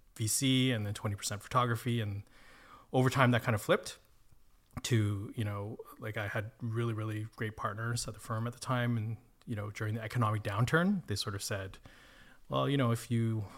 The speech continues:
wanna explore doing different things, I mean, now might be the time. It's not like there's a ton of money to be invested and things like that." And so that was really, like, how that all started. And eventually, like, you know, I just kind of became a consultant doing that,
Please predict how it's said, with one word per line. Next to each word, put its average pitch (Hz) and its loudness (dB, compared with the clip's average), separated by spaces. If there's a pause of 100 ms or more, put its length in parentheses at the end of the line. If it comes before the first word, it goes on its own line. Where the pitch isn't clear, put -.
(100)
wanna 110 -2
explore 104 -4
doing 104 -4
different - -8
things, 113 -6
I 98 -8
mean, 101 -8 (100)
now 101 -8
might 104 -8
be 104 -8
the 104 -10
time. 110 0
It's - -6
not 104 -2
like 104 -4
there's - -6
a - -12
ton 110 0
of 101 -2
money 107 -4 (120)
to - -10
be 110 -4
invested 101 -6
and 104 -10
things 113 -10
like 107 -12
that." 135 -6
And 123 -6
so 113 -4 (500)
that 120 4
was 131 4
really, 131 6
like, 113 2
how 113 0
that 110 -2
all 101 -4
started. 101 -4
And 107 -6 (440)
eventually, 110 -2
like, 104 -4 (380)
you 127 -2
know, 101 -4
I 101 -4
just 101 -4
kind 107 -2
of 101 -4
became 104 -4
a - -8
consultant 127 0
doing 107 -2
that, 127 0